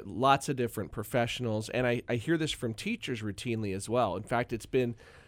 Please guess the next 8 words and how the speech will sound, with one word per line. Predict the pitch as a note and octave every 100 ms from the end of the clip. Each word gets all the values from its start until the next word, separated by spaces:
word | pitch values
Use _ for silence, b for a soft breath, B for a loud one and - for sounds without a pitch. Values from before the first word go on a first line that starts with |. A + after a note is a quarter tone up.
| b
such | - - - G3 G#3 -
a |
frequent | E3+ D3 C3+ B2 G#2
topic | A#2+ F#2+ F#2+ F#2+ -
that | F#2+ F2 - b b b -
I'm | A#2
considering | A2+ A2 - D3+ D3+ C3 A2+ -
actually | A2 B2 - - B2+ A2+ A2+ A2